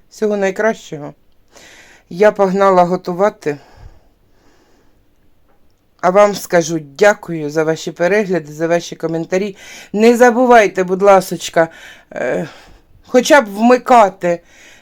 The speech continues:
відео на кулінарному каналі.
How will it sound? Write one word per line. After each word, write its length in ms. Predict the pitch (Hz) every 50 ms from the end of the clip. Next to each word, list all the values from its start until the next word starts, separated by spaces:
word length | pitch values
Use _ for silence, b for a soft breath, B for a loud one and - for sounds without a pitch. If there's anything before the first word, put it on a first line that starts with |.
| b b
відео 920 | 185 185 190 214 214 214 180 165 180 180 175 175 170 170 160 147 131 156 - -
на 640 | 180 185 185 190 190 190 185 185 180 180 180 175 160 -
кулінарному 760 | - - 208 202 202 202 196 185 175 170 170 170 170 170 165
каналі. 600 | 160 - 190 185 185 196 214 226 220 190 165 160